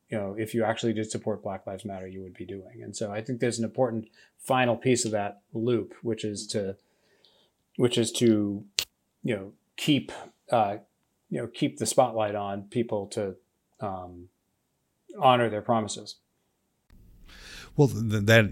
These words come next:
Speaker 2: uh, also resonates with us. Is, you know, no surprise there, but, um, you know, one of the things that we've emphasized, um, you know, in the impact investing community is the importance of, of measurement.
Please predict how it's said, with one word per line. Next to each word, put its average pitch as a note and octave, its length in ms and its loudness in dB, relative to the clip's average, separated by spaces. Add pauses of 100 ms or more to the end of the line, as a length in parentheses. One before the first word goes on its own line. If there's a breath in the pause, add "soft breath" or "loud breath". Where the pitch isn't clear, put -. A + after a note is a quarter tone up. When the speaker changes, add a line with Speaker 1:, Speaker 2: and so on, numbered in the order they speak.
Speaker 2:
uh, F2 420 2
also A2+ 360 6
resonates F#2 420 4
with F#2+ 100 0
us. F#2 220 6
Is, F2 160 2
you G#2 160 6
know, G#2 120 10
no G#2 40 10
surprise F#2+ 520 6
there, F#2 220 4
but, F2 300 2
um, F2+ 380 2
you G2+ 100 2
know, F#2 60 0
one A#2 160 10
of A2 60 10
the G2 40 4
things G#2 320 4
that F#2+ 160 0
we've F#2 400 4
emphasized, F#2+ 1000 4
um, F#2 320 -2
you F#2+ 80 0
know, F#2+ 60 0
in G#2 140 4
the G2+ 80 8
impact F2 280 2
investing F2 360 2
community F#2+ 320 0
is E2+ 80 0
the F#2+ 80 -2
importance F#2 500 0
of, F2 160 -2
of F2+ 180 -4
measurement. F2 540 0